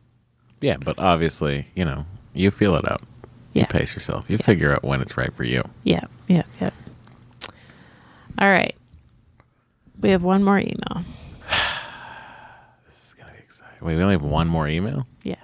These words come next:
Speaker 1: We have a whole other segment to do.
Speaker 2: Well,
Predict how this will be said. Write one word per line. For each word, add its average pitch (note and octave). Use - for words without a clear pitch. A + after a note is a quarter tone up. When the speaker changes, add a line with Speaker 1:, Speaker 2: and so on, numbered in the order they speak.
Speaker 1:
We B2
have A#2+
a A2
whole A2
other F2
segment A2
to -
do. -
Speaker 2:
Well, F#3+